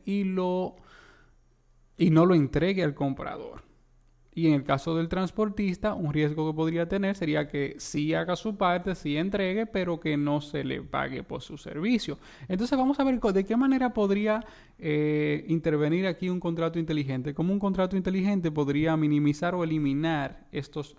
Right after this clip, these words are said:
riesgos en cada uno de los participantes? Por ejemplo, vamos a dividir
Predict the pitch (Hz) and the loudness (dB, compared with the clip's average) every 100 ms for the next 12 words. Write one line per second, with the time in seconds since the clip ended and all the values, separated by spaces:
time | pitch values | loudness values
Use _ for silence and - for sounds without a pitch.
0 | - 139 135 131 131 135 135 143 139 147 | -10 -6 -6 -8 -12 -10 -10 -6 -4 -2
1 | 147 143 139 135 123 135 113 - - - | -2 -4 -4 -8 -8 -14 -14 -16 -16 -16
2 | - 160 _ - - - _ - - - | -18 -20 _ -20 -20 -20 _ -20 -20 -20
3 | _ _ _ - 151 175 160 143 143 233 | _ _ _ -6 -2 0 -2 -4 -8 -4
4 | 160 214 233 220 202 185 185 214 - | -2 -2 -4 -4 -2 -4 -2 -4 -6